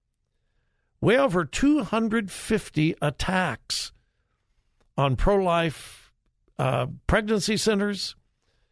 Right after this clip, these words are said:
uh, pro-life churches, pro-life individuals. The federal government has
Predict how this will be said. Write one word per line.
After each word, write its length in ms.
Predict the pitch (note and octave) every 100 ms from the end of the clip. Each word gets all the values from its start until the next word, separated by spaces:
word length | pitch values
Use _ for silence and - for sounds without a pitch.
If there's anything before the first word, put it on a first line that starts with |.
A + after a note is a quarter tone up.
| _ _ -
uh, 160 | B2+ B2+
pro-life 420 | - F3+ E3 D3+
churches, 760 | - A#3 G#3+ A3+ A3+ G3+ - - _ _ _ _ _ _ _ -
pro-life 380 | - F3 D#3+ D#3
individuals. 1080 | C#3+ C3 A#2 F#3 F#3+ G3+ A3 A3+ F#3+ - - _ _ _ _ _ _ -
The 180 | C3+
federal 440 | C3 F#3+ F3+ E3+ D#3+
government 580 | B2+ G3+ A3+ A3 A#3 -
has 400 | - C#3+ D#3 C#3